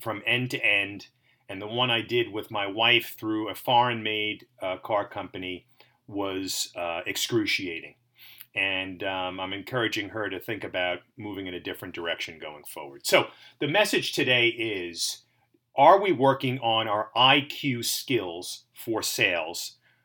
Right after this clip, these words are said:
versus our old school E Q sales? Um, can we develop the skills necessary to become a top flight seller? Can we blend what is comfortable to us from the past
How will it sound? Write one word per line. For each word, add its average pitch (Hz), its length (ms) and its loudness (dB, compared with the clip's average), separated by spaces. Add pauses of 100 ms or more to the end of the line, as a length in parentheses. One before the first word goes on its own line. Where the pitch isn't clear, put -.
(120)
versus 143 540 0
our 127 180 6
old 123 320 2
school 113 680 -4
E 151 240 -2
Q 101 340 -8
sales? 87 720 -6 (340)
Um, 107 400 -6
can 208 260 0
we 214 80 0
develop 143 380 6
the 123 80 -2
skills 113 400 0
necessary 98 800 -4 (320)
to - 100 -8
become 110 600 -2 (340)
a 147 60 -6
top - 400 0
flight 98 260 0
seller? 92 420 -4
Can 214 280 -2
we 214 100 -2
blend 117 720 0 (420)
what 127 240 2
is 180 140 2
comfortable 131 640 0
to 120 200 0
us 113 80 -4
from 104 220 -6
the 101 60 -6
past 87 640 -4